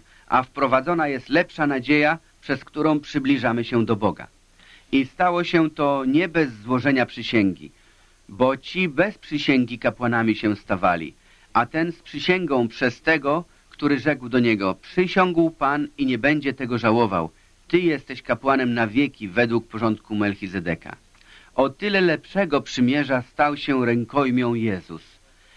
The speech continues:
A tych kapłanów było wielu, dlatego że śmierć nie pozwalała im trwać zawsze. Ale ten, iż na wieki zostaje, wieczne ma kapłaństwo.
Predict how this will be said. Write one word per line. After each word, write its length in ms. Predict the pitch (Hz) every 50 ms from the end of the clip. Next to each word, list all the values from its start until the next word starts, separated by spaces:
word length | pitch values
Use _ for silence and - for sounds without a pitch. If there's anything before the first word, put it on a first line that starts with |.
| - - -
A 120 | - 135
tych 220 | - - 226 220
kapłanów 600 | - 185 160 151 - 175 180 185 175 170 143 127
było 220 | 127 151 156 147 120
wielu, 400 | 107 143 175 160 113 82 65 - _ _ _ _ _ -
dlatego 440 | 104 117 120 117 170 170 151 160 139
że 160 | 139 131 123
śmierć 500 | - - 143 160 170 165 160 - - -
nie 120 | 151 156
pozwalała 640 | 156 151 143 113 117 127 131 135 147 160 156 151 -
im 240 | - 135 135 127
trwać 440 | 127 - 131 123 131 160 165 131 101
zawsze. 440 | 92 90 101 90 87 - - - - _ _ _ _ _ _ - - - - _ _
Ale 240 | - 131 135 131 127
ten, 420 | - - 196 196 147 104 92 82 87 _ -
iż 240 | 120 127 117 - -
na 140 | 120 120 110
wieki 380 | 104 147 170 160 - - 123
zostaje, 680 | 110 117 110 - - - 160 151 127 110 107 107 113 117 _ _ _ _ _ _ 80
wieczne 600 | 80 80 113 151 180 175 - - 156 151 143 135
ma 240 | 127 120 120 117
kapłaństwo. 840 | 117 - 131 123 - 160 160 151 127 107 - - - - - - -